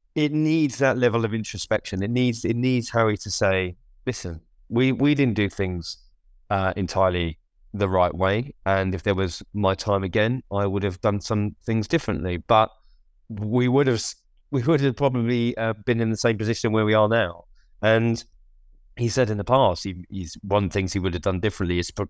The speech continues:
is probably speak up for, for Meghan and the misogyny and racism that he was calling out, um, across sections of media and social media beforehand, and maybe p-,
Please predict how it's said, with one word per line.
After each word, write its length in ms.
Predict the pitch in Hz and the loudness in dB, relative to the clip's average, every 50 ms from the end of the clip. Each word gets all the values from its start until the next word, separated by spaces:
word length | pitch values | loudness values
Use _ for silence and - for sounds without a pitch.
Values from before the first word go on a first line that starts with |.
| _ _ | _ _
is 160 | - 95 - | -8 -8 -6
probably 240 | - - 95 90 98 | -4 -4 -2 -2 -2
speak 320 | - - - 120 104 - | -2 -2 -2 -2 0 2
up 160 | 101 98 - - | 0 0 0 0
for, 240 | - 101 98 95 - _ _ _ _ _ _ - | 0 0 0 0 -2 _ _ _ _ _ _ -8
for 120 | - 117 | -4 -2
Meghan 460 | 107 110 110 110 101 107 104 98 101 | 0 0 0 0 2 0 0 2 0
and 260 | 101 98 98 95 85 - _ | 0 -2 -2 -4 -6 -8 _
the 60 | - 90 | -8 -6
misogyny 600 | 95 98 - - 120 107 92 - 92 98 95 92 | -6 -6 -2 0 0 0 2 0 -2 -2 0 -2
and 120 | 95 95 | 0 0
racism 480 | 104 107 104 - - 95 - 98 92 95 | 0 0 -2 -2 -6 -6 -4 -2 0 0
that 100 | 92 95 | 0 -2
he 60 | 98 | -2
was 140 | 92 90 - | -4 -6 -6
calling 360 | - 104 101 98 95 92 92 | -4 -2 -2 -2 0 0 0
out, 240 | 92 90 95 - - _ _ _ _ _ _ _ - | 2 2 0 0 -4 _ _ _ _ _ _ _ -2
um, 640 | 98 98 95 92 92 92 90 90 90 87 87 87 90 - _ _ - - _ _ - | 0 2 2 2 2 0 -2 -2 -2 -2 -4 -6 -8 -10 _ _ -20 -20 _ _ -12
across 340 | - - - - 104 85 - | -12 -10 -4 -2 -2 -2 0
sections 420 | - - 87 - - 107 98 87 | 0 0 0 0 0 -2 -2 -2
of 100 | 92 98 | -2 -2
media 340 | 98 104 104 104 101 101 98 | 0 0 0 0 0 0 0
and 120 | 95 92 - | 0 -2 -2
social 320 | - 110 101 - - 110 | -2 -2 -2 0 0 0
media 280 | 104 101 101 95 104 98 | 0 0 0 0 0 0
beforehand, 640 | - 104 98 - 143 143 135 104 98 92 90 87 90 | -2 -4 -6 -4 -2 -2 0 0 0 -2 -2 -2 -2
and 100 | 95 110 | -2 0
maybe 240 | 120 120 104 113 - | 0 0 -2 -4 -6
p-, 100 | - | -10